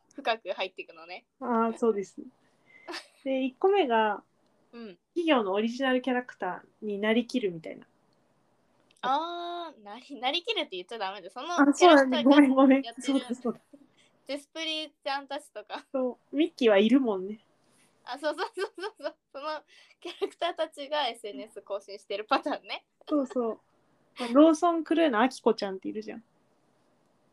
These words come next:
Speaker 1: あー、かわいい。なんか、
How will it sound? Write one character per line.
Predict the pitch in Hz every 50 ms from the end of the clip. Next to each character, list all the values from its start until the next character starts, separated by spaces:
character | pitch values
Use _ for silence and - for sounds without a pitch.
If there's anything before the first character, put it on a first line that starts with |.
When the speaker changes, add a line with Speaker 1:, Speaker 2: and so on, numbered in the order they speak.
| _ _ _ _ _ _ _ _ _ _ _ _ _ _ _ _ -
Speaker 1:
あ | 254 285 - - - - 392 392 392 415 440 480 494 508 539 554 571 554 508 392 339 320 _
ー、 |
か | 311 302
わ | 294 294 302
い | 302
い。 | 294
な | 262 254
ん | 240
か、 | 233 - 196 196 190